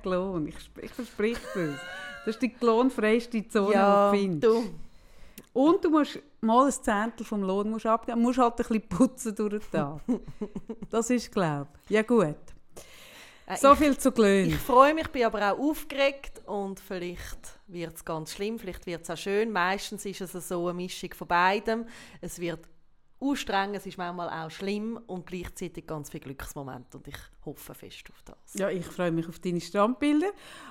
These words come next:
Speaker 1: Und für mich ist ja, oder eigentlich würde es mir ja lang, wenn du in die Ferien gehst und
Speaker 2: Mhm.
Speaker 1: ich schaue dann da deine Fotos an, weil das, was du dort gemacht hast in dem, in dem Barcelona, oder?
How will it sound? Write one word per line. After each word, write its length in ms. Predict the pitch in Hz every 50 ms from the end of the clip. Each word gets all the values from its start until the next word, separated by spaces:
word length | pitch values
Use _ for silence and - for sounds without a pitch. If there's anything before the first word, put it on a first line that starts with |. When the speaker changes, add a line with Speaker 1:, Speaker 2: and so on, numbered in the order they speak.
| - -
Speaker 1:
Und 140 | 214 214 -
für 100 | 247 233
mich 360 | 233 254 285 320 359 359 -
ist 200 | 294 285 269 -
ja, 280 | 285 277 277 269 - -
oder 160 | 240 262 - -
eigentlich 380 | 247 254 269 269 302 262 269 -
würde 180 | 247 269 254 -
es 60 | -
mir 180 | 254 247 254 240
ja 100 | 254 240
lang, 220 | 220 214 220 226 226
wenn 100 | 208 202
du 100 | - 220
in 100 | 220 208
die 60 | -
Ferien 440 | - 220 196 202 220 233 262 277 277
gehst 400 | - 277 277 285 320 381 370 -
und 120 | 190 -
Speaker 2:
Mhm. 60 | 220 240 240
Speaker 1:
ich 80 | 262
schaue 180 | 294 262 254 240
dann 220 | 254 - 233 220
da 220 | 202 214 220 226 220 - -
deine 240 | - 233 220 226 208
Fotos 380 | - - 190 196 - _ - - 214
an, 340 | 202 196 185 175 147 135 -
weil 160 | 170 180 - - - 190 -
das, 220 | - 233 240 247 240
was 100 | 233 233
du 80 | - 233
dort 200 | 214 220 208 208
gemacht 380 | - 208 208 202 214 220 - - -
hast 140 | 185 175 -
in 100 | 185 170
dem, 340 | - 175 175 170 170 170 165 - - - - - - - - - - - - - - - -
in 80 | 196
dem 240 | 185 202 190 185 180
Barcelona, 920 | 175 180 175 175 175 - - 202 185 180 175 175 202 220 220 190 151 147 147
oder? 220 | 156 190 226 269